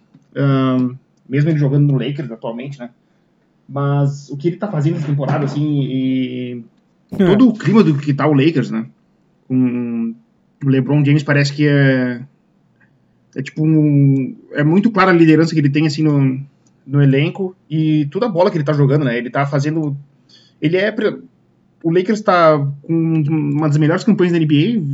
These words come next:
Speaker 1: A, com vinte e quatro vitórias e cinco derrotas hoje. Hoje é dia vinte de dezembro, né?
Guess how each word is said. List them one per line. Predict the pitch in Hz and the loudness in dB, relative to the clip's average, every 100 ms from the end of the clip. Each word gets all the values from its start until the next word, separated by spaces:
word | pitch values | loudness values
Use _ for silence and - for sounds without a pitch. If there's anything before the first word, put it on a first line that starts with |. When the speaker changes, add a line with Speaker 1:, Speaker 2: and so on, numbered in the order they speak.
| 139 | -6
Speaker 1:
A, | |
com | - 135 | -2 -2
vinte | 156 | -2
e | - | -6
quatro | 170 160 | -6 -4
vitórias | 143 151 156 | -4 -2 -2
e | - | -6
cinco | 165 156 | -8 -4
derrotas | 143 156 156 143 | -2 -2 -2 0
hoje. | 156 180 - _ _ _ _ - | 0 -2 -8 _ _ _ _ -8
Hoje | 131 143 | -4 0
é | 139 135 131 | 0 0 -2
dia | 127 131 131 127 131 _ _ _ _ - | -2 -2 -2 -4 -6 _ _ _ _ -20
vinte | 120 139 180 151 | -6 -4 -4 -4
de | 139 | 0
dezembro, | 139 143 180 | 0 0 -2
né? | 135 | -6